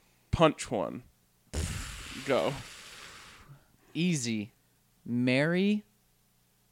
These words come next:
Speaker 2: the Chargers. They're just, you kinda feel bad for 'em.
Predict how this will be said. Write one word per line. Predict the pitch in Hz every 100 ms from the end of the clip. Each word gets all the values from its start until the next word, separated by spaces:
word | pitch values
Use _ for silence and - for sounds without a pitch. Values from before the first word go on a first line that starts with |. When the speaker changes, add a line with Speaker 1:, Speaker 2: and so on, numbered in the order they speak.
| _
Speaker 2:
the | 131
Chargers. | 123 101 - 50 - - _ _ _ _
They're | - 170
just, | 160 151 - _ _ _
you | 160
kinda | 185 175
feel | 160
bad | 120 104 123
for | 139
'em. | 143